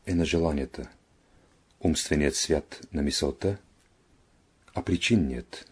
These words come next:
на причини и последствия на нещата. Какво знание е това, което се определя само с една дума? Ако сравнявате материята на трите свята – физически, астрален и умствен,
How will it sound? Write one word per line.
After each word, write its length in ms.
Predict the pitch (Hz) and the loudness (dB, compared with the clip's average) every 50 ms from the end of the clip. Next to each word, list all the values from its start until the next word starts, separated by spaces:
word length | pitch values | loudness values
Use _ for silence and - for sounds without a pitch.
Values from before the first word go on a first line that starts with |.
| - | -2
на 140 | 76 76 - | 0 0 2
причини 540 | - 76 78 - - - 90 92 98 101 - _ - | 2 0 0 0 0 2 2 2 2 0 -4 _ -8
и 100 | 98 82 | -6 -4
последствия 640 | - - 69 - - 78 73 - - - - 76 | -2 -4 -2 0 0 0 0 -2 -6 -2 -2 0
на 100 | 71 73 | 0 0
нещата. 480 | 71 73 - - - 80 - - - - - _ _ _ _ _ _ _ _ _ _ _ _ _ _ _ _ _ _ _ _ _ _ _ _ _ _ _ _ _ _ _ _ _ - | -2 -2 -2 0 0 0 0 -2 -10 -20 -20 _ _ _ _ _ _ _ _ _ _ _ _ _ _ _ _ _ _ _ _ _ _ _ _ _ _ _ _ _ _ _ _ _ -6
Какво 280 | - 92 - - 107 95 | -4 -4 0 2 2 4
знание 340 | 80 87 85 78 73 69 71 | 4 4 4 4 4 2 0
е 40 | |
това, 400 | 69 - - 82 71 80 85 90 92 - | 0 0 0 2 2 4 2 2 0 0
което 260 | - 80 80 - - | 2 2 2 2 0
се 120 | - - | -2 -2
определя 460 | 76 - - 76 73 78 76 73 76 | -2 0 0 0 2 2 2 2 2
само 300 | 71 - - 73 73 71 | -2 -2 -2 -2 -2 -2
с 100 | - - | 0 0
една 200 | 82 76 - 76 | 0 2 2 0
дума? 280 | 73 - - 62 64 62 - - _ _ _ _ _ _ _ _ _ _ _ _ _ _ _ _ _ _ _ _ _ _ _ _ _ _ _ _ _ - _ _ _ _ - | 0 -2 -4 -6 -6 -8 -12 -18 _ _ _ _ _ _ _ _ _ _ _ _ _ _ _ _ _ _ _ _ _ _ _ _ _ _ _ _ _ -20 _ _ _ _ -6
Ако 200 | - - - 90 | -4 0 0 0
сравнявате 580 | - - 85 82 82 87 85 73 73 - - | 2 4 6 6 8 8 6 6 4 2 2
материята 580 | 76 73 76 - - 78 71 71 71 - - 76 | 0 0 0 2 2 2 2 2 0 0 -2 -2
на 80 | 73 73 | -2 -2
трите 360 | - - - 80 - - 82 | -4 -2 -4 -4 -2 -2 -4
свята – 460 | - - - 71 - - - 73 - - _ | -2 -2 -2 -2 -4 -4 -12 -14 -14 -14 _
физически, 800 | - - - 69 73 71 - - 73 - - - - - 82 - _ _ - - - | -8 -6 -4 -4 -4 -6 -6 -6 -6 -6 -8 -10 -12 -14 -16 -16 _ _ -16 -10 -8
астрален 540 | - - - - 78 71 69 67 69 76 - | -8 -6 -2 0 0 0 0 0 -2 -6 -6
и 160 | - - 87 - - - | -6 -6 -6 -6 -4 -4
умствен, 440 | 82 76 - - - 90 90 90 | -4 -4 -4 -2 0 0 0 -2